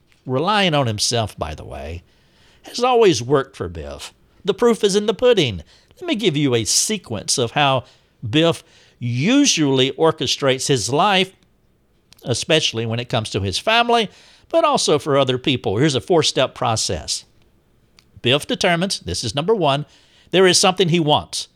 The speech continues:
Now, maybe his desire is a good desire. That's not something to argue at this point, but Biff determines there is something that he wants. Number two, Biff figures how to get it, even if it means getting angry.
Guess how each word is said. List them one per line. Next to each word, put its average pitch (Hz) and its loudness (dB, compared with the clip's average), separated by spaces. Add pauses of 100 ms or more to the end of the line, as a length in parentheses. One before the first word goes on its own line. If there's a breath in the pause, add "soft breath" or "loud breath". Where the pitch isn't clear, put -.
(540 loud breath)
Now, 143 4
maybe 110 -2
his 131 0
desire 131 0
is 151 2
a 156 2
good 151 0
desire. 101 -4
That's 226 0
not 233 0
something 180 -2
to - -2
argue 151 0
at 131 -2
this - -4
point, 214 0
but 120 -4
Biff 233 2
determines 107 -4 (320 loud breath)
there 143 2
is 156 0
something 160 -4
that 131 -4
he 127 -2
wants. 135 -2
Number 156 0
two, 330 -6 (480 loud breath)
Biff 131 4
figures 165 0
how 185 2
to 208 -4
get 165 -4
it, 180 0 (360 soft breath)
even 175 4
if 185 -2
it 196 0
means 165 2
getting 131 0
angry. 113 -2